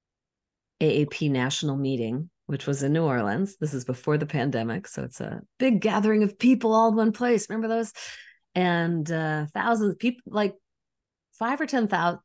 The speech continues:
ten thousand pediatricians come to these meetings. They are huge. And there was a, uh, there was a presentation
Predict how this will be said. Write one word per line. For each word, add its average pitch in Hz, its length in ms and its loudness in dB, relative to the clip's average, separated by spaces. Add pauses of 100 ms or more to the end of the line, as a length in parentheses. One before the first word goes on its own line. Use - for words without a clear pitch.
ten 294 280 -2
thousand 202 420 2
pediatricians 151 520 -4
come 143 180 -2
to 127 40 -4
these 123 220 -4
meetings. 117 300 -6
They 240 180 2
are 151 160 0
huge. - 1000 -2 (640)
And 151 560 4 (1200)
there 165 180 4
was 160 800 2
a, 147 280 0
uh, 123 380 -2 (460)
there 160 120 2
was 160 160 2
a 151 40 0
presentation 160 1080 0